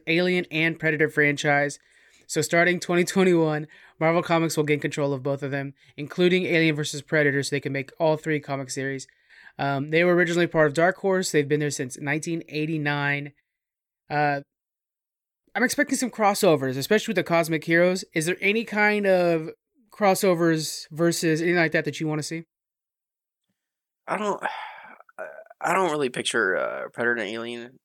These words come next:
Speaker 2: uh, crossovering into the Marvel Universe. If they do, can I see Alien versus Star Wars?
Speaker 1: Oh, that would be nuts.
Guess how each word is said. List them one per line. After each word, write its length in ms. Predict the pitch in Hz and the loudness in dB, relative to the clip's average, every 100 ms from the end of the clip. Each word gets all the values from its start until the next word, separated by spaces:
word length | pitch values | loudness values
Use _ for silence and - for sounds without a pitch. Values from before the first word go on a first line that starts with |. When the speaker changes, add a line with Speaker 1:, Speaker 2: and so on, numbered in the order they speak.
| - | -16
Speaker 2:
uh, 220 | 104 73 | -12 -12
crossovering 500 | - 107 110 113 113 107 | -4 -4 -4 -6 -8 -8
into 160 | 113 | -14
the 80 | 98 | -12
Marvel 260 | 90 110 117 | -8 -8 -8
Universe. 400 | 120 123 131 - | -6 -4 -4 -6
If 140 | 107 | -10
they 100 | 107 | -12
do, 440 | 101 107 117 123 127 _ _ _ _ _ _ _ _ _ _ _ _ _ - | -10 -8 -8 -10 -16 _ _ _ _ _ _ _ _ _ _ _ _ _ -10
can 120 | 110 | -6
I 20 | |
see 300 | - 117 104 | -4 -4 -4
Alien 240 | 117 117 110 | -6 -8 -8
versus 160 | 101 | -4
Star 200 | - 101 | -2 -2
Wars? 260 | 123 - - _ _ _ _ _ _ _ _ _ _ | -4 -10 -18 _ _ _ _ _ _ _ _ _ _
Speaker 1:
Oh, 220 | 170 165 135 | 0 2 2
that 240 | 143 151 | 2 0
would 120 | 135 127 | -4 -10
be 120 | 131 | -8
nuts. 440 | 135 160 160 160 | -6 -4 -4 -6